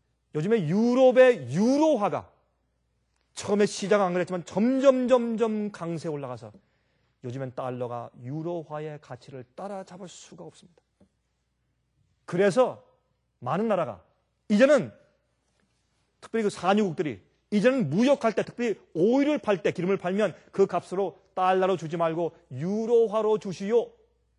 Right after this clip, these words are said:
하는 그런 일이 생겼어요. 특별히 이제는 이락이 사담 후세인이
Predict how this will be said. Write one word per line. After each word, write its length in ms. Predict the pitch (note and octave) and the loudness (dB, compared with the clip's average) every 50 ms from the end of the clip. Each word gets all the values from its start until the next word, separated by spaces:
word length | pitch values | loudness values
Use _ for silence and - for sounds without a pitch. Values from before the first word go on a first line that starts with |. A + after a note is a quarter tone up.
| _ _ _ _ _ _ _ _ _ _ _ | _ _ _ _ _ _ _ _ _ _ _
하는 220 | _ A#2+ A#2+ A2 G#2 | _ -18 -18 -16 -16
그런 200 | - A2+ G#2 G#2 | -16 -16 -16 -16
일이 120 | G2 G2 | -18 -20
생겼어요. 300 | F#2 F#2+ G2 G2+ _ _ _ _ _ _ _ _ _ _ _ _ _ _ _ _ _ _ _ _ _ _ _ _ _ _ _ _ _ _ _ _ _ - | -20 -20 -20 _ _ _ _ _ _ _ _ _ _ _ _ _ _ _ _ _ _ _ _ _ _ _ _ _ _ _ _ _ _ _ _ _ _ -14
특별히 520 | - G3 - - D4 D4 C4+ F3 G2+ - _ _ _ _ _ _ _ _ _ _ _ _ _ _ _ _ _ | -14 -14 -4 0 0 2 2 0 -2 -8 _ _ _ _ _ _ _ _ _ _ _ _ _ _ _ _ _
이제는 420 | G#3+ G#3+ C4 D4 D#4 C#4 G3+ - - _ | 2 4 4 4 4 2 -2 -6 -6 _
이락이 580 | G3 G#3+ C4 C4+ D#4 C#4 C#4 B3 C4+ G3+ B2+ - _ _ _ _ _ _ _ _ _ _ _ _ _ | 0 2 6 6 6 6 6 4 2 -2 -4 -6 _ _ _ _ _ _ _ _ _ _ _ _ _
사담 360 | _ - B3 B3+ C#4 C#4+ C4+ B3 | _ 4 6 8 8 6 6 4
후세인이 600 | B3+ A3 C#4 C#4 C4+ C4 C4+ B3 D3+ A#2 - | 2 4 4 4 4 4 2 0 -2 -6 -10